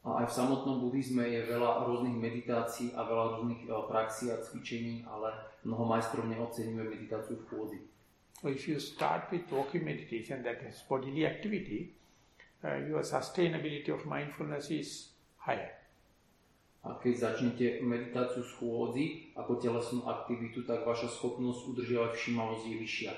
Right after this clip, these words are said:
Speaker 2: So it is helping prevention as well as cure.
Speaker 1: A čiže pomáha to jak, a, v preventívnej, tak v liečebnej oblasti.
Speaker 2: So I am a very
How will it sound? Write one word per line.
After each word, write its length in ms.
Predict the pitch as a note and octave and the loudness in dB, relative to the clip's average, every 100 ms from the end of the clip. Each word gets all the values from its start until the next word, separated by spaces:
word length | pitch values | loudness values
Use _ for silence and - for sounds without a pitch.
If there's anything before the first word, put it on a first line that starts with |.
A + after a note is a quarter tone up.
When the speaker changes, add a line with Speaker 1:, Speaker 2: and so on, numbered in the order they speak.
| - - _ _ - | -10 -18 _ _ -14
Speaker 2:
So 160 | - C#3+ | -4 -4
it 160 | C3+ | -2
is 240 | C#3+ C3+ C3+ | -2 -2 -2
helping 480 | B2+ B2+ D3 D3+ D3+ | -2 -2 -4 -4 -4
prevention 640 | C#3+ C3+ C#3 F3 F#3+ G3+ | -2 -2 -2 -2 -2 -2
as 240 | C#3+ - | -4 -4
well 160 | C#3+ C3 | -4 -2
as 80 | - - | -4 -6
cure. 240 | - - - _ _ _ - - _ _ - G#2 | -10 -10 -16 _ _ _ -20 -20 _ _ -12 -6
Speaker 1:
A 140 | G#2 | -6
čiže 480 | - A#2 A#2+ - - | -4 0 0 0 -4
pomáha 480 | A#2 A#2 G#2 A#2+ A#2 | 0 4 4 4 2
to 100 | A#2+ | 2
jak, 300 | A#2+ A#2 A#2 A#2+ | 2 2 0 -4
a, 240 | A2 G#2 - | -4 -6 -6
v 260 | A2 A2 | -6 -4
preventívnej, 800 | A#2+ A#2 A#2 A#2 A#2+ A#2+ A#2 A2+ | 0 0 2 0 -2 -2 -2 -2
tak 240 | A#2 A2 G#2 | -2 -4 -4
v 80 | |
liečebnej 800 | A2 G#2+ A2+ A2 G#2+ G#2 G#2 G2+ | -4 -4 -4 -4 -4 -6 -8 -8
oblasti. 460 | G2+ G2+ - - - - _ _ _ _ _ _ _ _ _ - | -8 -8 -8 -10 -16 -20 _ _ _ _ _ _ _ _ _ -8
Speaker 2:
So 160 | D3+ | 0
I 140 | B2 C#3 | 2 0
am 140 | D3+ | -2
a 80 | D3+ | 0
very 400 | C3+ C3+ C3 - | 0 0 -2 -4